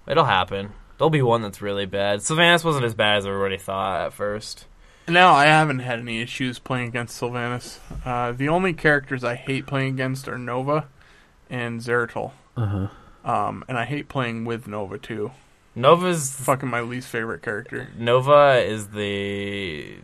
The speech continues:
Speaker 1: the Illidan, but female version, always yelling at the teammates, but never is really that good.
Speaker 2: I hate Nova.
Speaker 1: <laughs> I don't know why you don't like... Z-, you like Zeratul more than Nova. Zeratul's way worse.
Speaker 2: No. I just, I don't know.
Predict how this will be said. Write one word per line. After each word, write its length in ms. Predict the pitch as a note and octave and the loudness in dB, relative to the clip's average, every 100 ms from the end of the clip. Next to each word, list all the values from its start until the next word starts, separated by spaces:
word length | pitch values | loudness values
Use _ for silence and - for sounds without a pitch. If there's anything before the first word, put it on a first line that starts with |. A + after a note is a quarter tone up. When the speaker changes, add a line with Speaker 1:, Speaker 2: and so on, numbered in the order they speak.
| - | -12
Speaker 1:
the 100 | - | -8
Illidan, 580 | F#2+ G#2 G#2 G2+ G2+ G2+ - _ _ _ | -6 -6 -6 -6 -8 -8 -16 _ _ _
but 180 | G#2+ - | -6 -6
female 440 | A#2+ A2 G#2+ G#2 | -6 -2 0 0
version, 440 | G2+ G#2 G#2 G#2 G2 | 0 -2 -2 -6 -4
always 300 | G#2+ G#2+ G#2+ | -2 -2 -2
yelling 320 | G2+ G2+ G#2 | -2 -2 -4
at 100 | G2 | -8
the 80 | - | -10
teammates, 440 | A2+ G#2 G#2+ G#2+ | -8 -4 -4 -6
but 160 | - G#2+ | -10 -8
never 320 | G2+ G2 G2+ | -8 -8 -10
is 80 | G2 | -10
really 220 | G2+ G2+ | -8 -8
that 220 | G2+ G2 G2 | -6 -6 -6
good. 260 | G2 G#2+ A2+ _ _ _ _ _ _ - - - _ - - | -6 -6 -10 _ _ _ _ _ _ -20 -20 -20 _ -20 -16
Speaker 2:
I 40 | |
hate 240 | C3 G2 - | -10 -10 -10
Nova. 280 | C#2+ D2+ - - - B2 | -16 -16 -16 -18 -6 -4
Speaker 1:
<laughs> 540 | A#2 G#2 G#2 - G2 | 0 -2 -2 -4 -4
I 80 | - | 2
don't 100 | C4 | 8
know 120 | D#4+ | 8
why 160 | E3 B2+ | 8 6
you 120 | C#3 | 4
don't 240 | A#2+ A#2 G#2+ | 4 4 4
like... 200 | A2 G2 | 2 2
Z-, 240 | G#2 G2+ A2+ | -2 -4 -2
you 100 | A#2+ | 2
like 160 | A#2 G#2 | 0 2
Zeratul 480 | G#2+ A2 - G2+ | 0 -2 -4 -8
more 200 | G2 G2 | -6 -6
than 160 | G2 G2+ | -6 -6
Nova. 320 | G2+ G#2 G2+ | -4 -4 -4
Zeratul's 420 | G#2 C3 C#3 A#2 | -2 -4 -4 -8
way 180 | G2 F#2 | -6 -8
worse. 560 | F2 E2 F2+ - - - - - _ - - - _ C3+ | -6 -6 -8 -10 -14 -16 -20 -20 _ -20 -20 -20 _ -8
Speaker 2:
No. 340 | B2+ B2+ B2+ _ - _ _ _ _ _ _ _ - - - _ | -2 0 -2 _ -20 _ _ _ _ _ _ _ -20 -20 -20 _
I 120 | - | -10
just, 260 | B2 A#2+ C#3 | -8 -8 -6
I 140 | B2+ | -4
don't 160 | B2 B2 | -4 -4
know. 220 | B2+ | -4